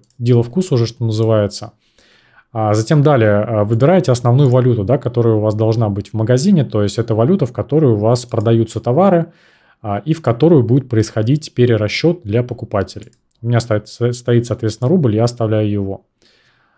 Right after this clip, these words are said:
А по поводу опции автоматическое обновление валют. А, значит, это у нас опция, которая позволяет автоматически обновлять, а, валюты и пересчитывать цены на товары,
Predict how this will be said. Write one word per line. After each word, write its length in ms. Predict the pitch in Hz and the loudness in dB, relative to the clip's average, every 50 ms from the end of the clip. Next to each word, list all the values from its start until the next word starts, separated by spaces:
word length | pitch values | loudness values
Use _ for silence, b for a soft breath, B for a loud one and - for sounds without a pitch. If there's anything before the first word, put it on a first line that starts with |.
| _ _ _ | _ _ _
А 120 | - 107 | -6 -2
по 100 | - 120 | -2 0
поводу 340 | 117 208 220 196 147 127 135 | 2 4 4 4 6 6 6
опции 580 | 175 180 180 - - - 127 117 110 107 104 104 - _ _ _ _ _ _ _ _ _ _ _ _ _ _ _ _ _ - | 4 4 0 -4 0 2 4 4 4 4 2 -2 -6 _ _ _ _ _ _ _ _ _ _ _ _ _ _ _ _ _ -10
автоматическое 640 | 123 113 - 117 110 107 107 165 156 - - - 117 | -10 -6 -2 -2 -2 0 0 0 -2 -2 -2 -2 0
обновление 460 | 107 117 110 110 120 131 127 123 123 | 0 2 2 2 2 4 4 4 4
валют. 400 | 117 113 113 107 104 98 101 - _ _ _ _ _ | 4 4 4 2 2 0 -2 -8 _ _ _ _ _
А, 220 | 113 107 101 98 | -4 -2 -2 -2
значит, 320 | 98 92 107 104 - - - | -2 -2 -4 -4 -4 -4 -6
это 160 | 180 180 156 | -4 -2 0
у 20 | |
нас 220 | 131 123 123 123 - | 0 0 2 2 2
опция, 320 | 175 180 180 - - 110 | 0 0 0 -4 -4 -2
которая 400 | 110 - 104 - 139 139 135 117 | -2 -2 -2 0 2 2 2 2
позволяет 720 | 120 117 104 98 104 113 110 117 131 127 113 104 101 - - | 2 0 -4 -2 0 0 2 2 4 4 2 2 0 -4 -10
автоматически 880 | - 117 - - 117 117 120 117 - 123 120 - 110 - - - 107 101 - b b b b b b b b b b b b b _ _ | -16 -18 -8 -4 -2 -2 0 -2 -2 -6 -6 -6 -6 -6 -8 -10 -12 -14 -14 b b b b b b b b b b b b b _ _
обновлять, 800 | 120 110 110 110 117 117 120 135 127 110 107 110 - - - 113 | -6 -2 0 0 2 2 4 4 2 2 0 -2 -4 -6 -4 -2
а, 360 | 101 98 98 104 - - _ _ - | -2 0 -2 -4 -6 -10 _ _ -12
валюты 720 | 113 101 117 117 123 151 196 214 208 - 160 143 127 120 | -4 -2 0 2 2 2 2 0 0 2 2 4 4 4
и 400 | 120 120 120 135 131 127 123 117 | 2 -2 -4 -4 -2 0 0 -2
пересчитывать 800 | 120 120 117 120 120 - - 143 120 - 107 98 104 98 - - _ _ | 0 -2 -2 -2 -2 -2 -4 -6 -4 -4 -6 -4 -4 -6 -8 -12 _ _
цены 600 | _ - - - 120 110 107 113 139 175 180 - _ | _ -8 -2 0 2 2 2 2 2 0 0 -4 _
на 140 | 135 131 123 | -6 -6 -2
товары, 580 | 123 139 131 131 135 131 127 120 113 110 110 | 0 0 2 2 2 4 4 2 2 0 -2